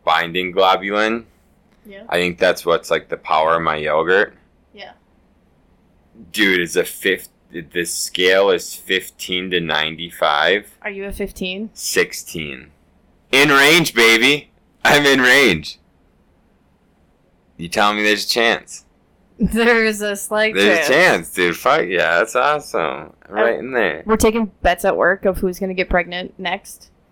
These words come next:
Speaker 2: And people keep saying me because we just got
Speaker 1: Oh.
Speaker 2: married. And I'm like, "Guys, you don't, you don't know. Like, it's not, it's not gonna be us anytime soon."
Speaker 1: All right. Testosterone total.
Speaker 2: Mm-hmm.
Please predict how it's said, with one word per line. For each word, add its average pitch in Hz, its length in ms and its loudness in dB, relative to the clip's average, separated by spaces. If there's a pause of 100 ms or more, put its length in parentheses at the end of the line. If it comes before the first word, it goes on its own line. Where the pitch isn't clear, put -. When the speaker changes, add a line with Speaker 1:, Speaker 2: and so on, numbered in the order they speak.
(320)
Speaker 2:
And 220 80 -6
people 262 220 0
keep 294 240 -8
saying 247 240 -2
me 262 160 0
because 190 400 -6
we 202 140 -12
just 190 180 0
got 202 120 2
Speaker 1:
Oh. 165 40 -4
Speaker 2:
married. 185 400 -8 (480)
And 196 140 -12
I'm 185 100 -10
like, 175 220 -8
"Guys, 175 320 0
you 196 100 -8
don't, 180 400 -4 (380)
you 208 180 -4
don't 196 160 4
know. 127 220 -2
Like, 185 220 -4
it's 196 200 -10
not, 170 400 -2 (400)
it's 202 240 -6
not 180 220 0
gonna 185 140 -12
be 175 120 -6
us 175 220 -8
anytime 180 500 -6
soon." 92 300 -16
Speaker 1:
All 87 80 2
right. 82 220 0 (440)
Testosterone 123 1200 0 (120)
total. 87 640 0 (260)
Speaker 2:
Mm-hmm. 208 280 -20